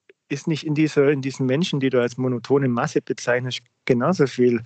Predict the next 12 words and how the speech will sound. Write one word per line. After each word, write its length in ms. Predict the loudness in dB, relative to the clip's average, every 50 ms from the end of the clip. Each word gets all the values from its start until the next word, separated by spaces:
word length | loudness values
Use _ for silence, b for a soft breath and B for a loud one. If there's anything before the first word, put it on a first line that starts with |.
| B B B B B B
Spektakel 920 | -8 -8 0 0 0 0 0 0 0 2 2 2 2 0 -4 -6 -4 -6 -8
und 200 | -8 -10 -10 -4
Geheimnis 540 | -2 -2 0 2 2 2 2 0 0 -4 -4
drin, 320 | 2 2 2 2 2 -4 B B B B B B _
wie 100 | 2 2
in 80 | 4 4
jemand, 600 | 4 4 4 4 2 0 0 -4 -10 -16 -18 _ -20 _ _ _ _ _ _ _
äh, 180 | 2 4 4 4
der 200 | 4 2 2 4
sich 140 | 0 0
nach 200 | 2 0 0 0
außen 380 | 2 2 2 2 2 0 -2